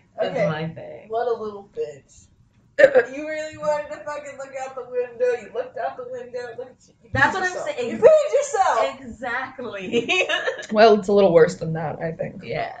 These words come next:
Speaker 2: Did you have
Speaker 1: yeah.
Speaker 2: yourself?
Speaker 3: "What happened?" my dad asked from behind me.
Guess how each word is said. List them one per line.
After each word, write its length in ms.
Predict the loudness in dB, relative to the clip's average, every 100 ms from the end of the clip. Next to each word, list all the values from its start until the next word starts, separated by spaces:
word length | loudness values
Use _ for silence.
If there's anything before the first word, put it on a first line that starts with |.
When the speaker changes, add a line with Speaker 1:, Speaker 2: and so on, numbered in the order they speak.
| -14
Speaker 2:
Did 100 | -10
you 40 | -8
have 140 | -8
Speaker 1:
yeah. 60 | -10
Speaker 2:
yourself? 240 | -12 -20 _ _ _ _ _ _ _ _ _
Speaker 3:
"What 180 | 6 8
happened?" 640 | 8 8 8 8 6 -4
my 180 | 4 6
dad 300 | 10 10 10
asked 380 | 8 4 2 2
from 200 | 2 4
behind 400 | 2 2 2 -2
me. 300 | -4 -4